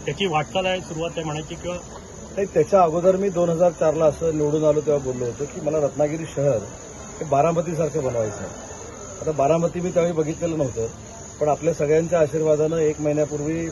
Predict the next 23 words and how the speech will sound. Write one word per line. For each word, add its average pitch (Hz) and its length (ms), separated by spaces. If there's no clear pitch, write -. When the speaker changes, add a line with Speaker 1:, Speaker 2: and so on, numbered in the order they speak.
Speaker 2:
बारामतीचे 143 540
आमदार 131 340
आणि 117 160
राज्याचे 135 580
उपमुख्यमंत्री 147 760
या 147 80
सगळ्या 156 300
परिसराला 160 460
भेट 147 220
द्यायला 143 180
इथं 143 200
आले 127 160
होते 143 220
आणि 147 200
जे 160 100
काही 185 180
रत्नागिरीमध्ये 160 600
आपण 156 240
बनवलेलं 131 420
आहे 101 260
ते 156 60
बीडमध्ये 170 380
असेल, 135 380